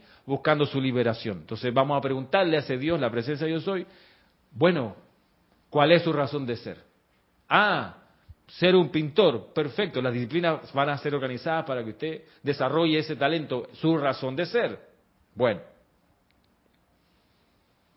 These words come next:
Seguimos, mire, cuando un, voy, voy para recapitular y aquí beneficio de, de Rosaura. Dice, cuando un indi-, cuando,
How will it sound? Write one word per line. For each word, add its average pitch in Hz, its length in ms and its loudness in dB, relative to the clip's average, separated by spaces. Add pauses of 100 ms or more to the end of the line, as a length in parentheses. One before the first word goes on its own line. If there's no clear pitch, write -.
(1900)
Seguimos, 202 360 2
mire, 139 360 0 (180)
cuando 190 360 8
un, 214 180 -2 (140)
voy, 175 200 2
voy 170 380 -2
para 143 200 0
recapitular 139 500 0
y 160 80 -2
aquí 156 240 -8
beneficio 139 500 -4
de, 110 200 -2
de 120 220 -2
Rosaura. 90 420 -4
Dice, 135 260 -2
cuando 156 400 8
un 180 120 2
indi-, 165 380 -4
cuando, 196 560 -2